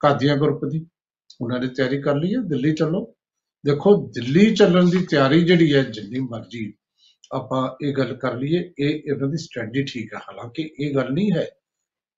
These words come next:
ਇਹ ਵੀ ਖਬਰ ਆ ਰਹੀ ਹੈ ਕਿ ਇੱਕੀ ਦੀ ਮੀਟਿੰਗ ਤੋਂ ਪਹਿਲਾਂ, ਛੱਬੀ ਸਤਾਈ ਨੂੰ ਦਿੱਲੀ ਜਾਣਾ ਹੈ, ਇੱਕੀ ਨੂੰ ਮੀਟਿੰਗ ਹੋਣੀ ਹੈ ਕਿਸਾਨਾਂ ਦੀ,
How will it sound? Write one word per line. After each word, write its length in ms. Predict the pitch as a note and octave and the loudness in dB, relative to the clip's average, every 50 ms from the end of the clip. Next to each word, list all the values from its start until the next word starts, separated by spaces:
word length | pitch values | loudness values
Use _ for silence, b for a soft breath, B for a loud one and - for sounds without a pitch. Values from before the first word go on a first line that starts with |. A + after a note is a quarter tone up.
| _ - | _ 0
ਇਹ 180 | - E3 G#3+ B3+ | 4 6 8 8
ਵੀ 200 | C4+ D4+ C4 - | 10 8 8 6
ਖਬਰ 500 | - - F#3+ F3 F#3 F#3+ F#3+ G3 - - - _ _ _ _ _ - D3 | 6 4 4 4 6 4 4 2 2 -2 -14 _ _ _ _ _ -2 2
ਆ 220 | D3 D3+ D#3 E3 | 4 6 6 6
ਰਹੀ 380 | E3+ F3+ F3 E3 F3+ F#3 F3+ F3 | 6 6 4 4 4 4 4 4
ਹੈ 300 | D#3+ C3+ A#2 - - _ _ _ _ _ _ _ _ _ _ _ - | 2 2 -2 -6 -12 _ _ _ _ _ _ _ _ _ _ _ -4
ਕਿ 140 | - D#3+ E3+ F#3 G#3 G#3 G3+ - - | 0 2 4 4 4 4 2 -2 -12
ਇੱਕੀ 380 | E3 C#3+ C#3 - - F3 F3+ F#3 | -12 -12 -12 -10 -4 -2 -2 0
ਦੀ 160 | F3+ G3 F#3+ | 0 0 -2
ਮੀਟਿੰਗ 460 | F3 D#3+ E3 D#3+ - F3 E3 E3 E3 | 0 0 0 0 0 -2 -2 -2 -2
ਤੋਂ 240 | - F#3 E3+ D#3+ - | -2 -2 -2 -2 0
ਪਹਿਲਾਂ, 580 | - F3 G3+ G#3+ G#3+ G3+ E3 - - - - _ _ _ _ _ _ _ _ _ _ _ _ | 2 4 4 6 6 4 4 2 -2 -8 -16 _ _ _ _ _ _ _ _ _ _ _ _
ਛੱਬੀ 260 | - - C#3 - D#3+ E3 | -8 -6 -2 0 2 0
ਸਤਾਈ 280 | D#3+ - F#3+ E3+ E3+ | 2 4 4 4 4
ਨੂੰ 120 | E3+ F3+ F3 | 4 4 2
ਦਿੱਲੀ 260 | D#3+ E3 D#3+ F#3 F3+ | 2 2 2 2 2
ਜਾਣਾ 240 | F3 F#3 F#3 F3+ F#3+ | 2 2 2 0 0
ਹੈ, 80 | G3+ G3+ - _ _ _ _ _ - | -4 -6 -8 _ _ _ _ _ -8
ਇੱਕੀ 200 | E3+ D#3 - F#3+ | -8 -6 -2 -2
ਨੂੰ 160 | F3 F3 F3 | 0 2 2
ਮੀਟਿੰਗ 280 | D#3+ D3 C3+ D#3 D3 C3+ | 2 2 2 0 0 0
ਹੋਣੀ 200 | D3+ D#3 E3 F3+ | 0 0 0 0
ਹੈ 60 | F3+ | 0
ਕਿਸਾਨਾਂ 440 | F3 F3+ D3+ C3 F3+ F3 F3 F#3 F#3 | -2 -4 -2 -2 0 2 2 2 0
ਦੀ, 240 | F3 F#3+ F#3 - | -2 -4 -6 -10